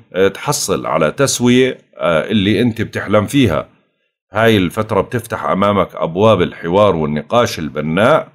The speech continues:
ولكن أهم شيء إنك تبرر عن مواقفك ووضح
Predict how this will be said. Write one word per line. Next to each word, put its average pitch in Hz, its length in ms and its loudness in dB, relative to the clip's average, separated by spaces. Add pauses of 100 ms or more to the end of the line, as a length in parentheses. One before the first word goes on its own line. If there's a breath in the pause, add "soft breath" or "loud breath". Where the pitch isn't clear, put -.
(120)
ولكن 90 460 0
أهم 92 320 0
شيء 92 160 -4
إنك 85 160 -4
تبرر 113 720 2
عن 82 140 -4
مواقفك 113 720 0 (540)
ووضح 110 840 0